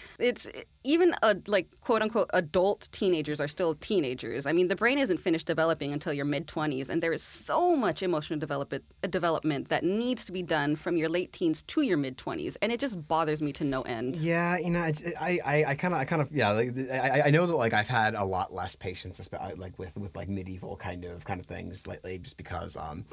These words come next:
Speaker 2: I recently saw Ridley Scott's The Last Duel.
Speaker 1: Ooh.
Speaker 2: And that movie,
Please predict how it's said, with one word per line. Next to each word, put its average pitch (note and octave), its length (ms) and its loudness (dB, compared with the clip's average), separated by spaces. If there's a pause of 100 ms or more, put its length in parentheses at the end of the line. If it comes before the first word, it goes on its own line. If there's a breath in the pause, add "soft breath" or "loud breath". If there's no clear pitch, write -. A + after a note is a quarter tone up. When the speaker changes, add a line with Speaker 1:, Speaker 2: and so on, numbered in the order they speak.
(380 loud breath)
Speaker 2:
I B2 80 0
recently F3+ 340 2
saw A2 300 2
Ridley G2 300 -4
Scott's - 360 -6
The F#2+ 100 -8
Last F2 360 -4
Duel. F#2 380 -6 (440 loud breath)
Speaker 1:
Ooh. A3+ 520 4
Speaker 2:
And A2+ 120 4
that F#3+ 180 6
movie, A#2 520 4